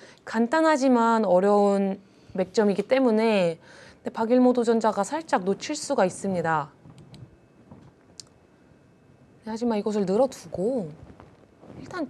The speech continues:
좌변 크게 살았으니까 이걸 막을 때 이제 뭐 좌하기도 뒷맛을 나중에 노리면서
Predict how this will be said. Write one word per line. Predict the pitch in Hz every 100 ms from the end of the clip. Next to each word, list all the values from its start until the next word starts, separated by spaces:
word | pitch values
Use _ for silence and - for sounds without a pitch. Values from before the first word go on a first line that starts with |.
| -
좌변 | - - 185 311
크게 | - -
살았으니까 | - 311 339 - - - - 392 - 196 175 208 220 180 170 - - - - - - -
이걸 | 208 190
막을 | - 180 214 262
때 | 302
이제 | 220 196
뭐 | 175 160 160
좌하기도 | - 190 302 294 214 190 170 - _ - - -
뒷맛을 | - 208 226 233 220
나중에 | 180 202 302
노리면서 | 247 185 202 247 185 165 170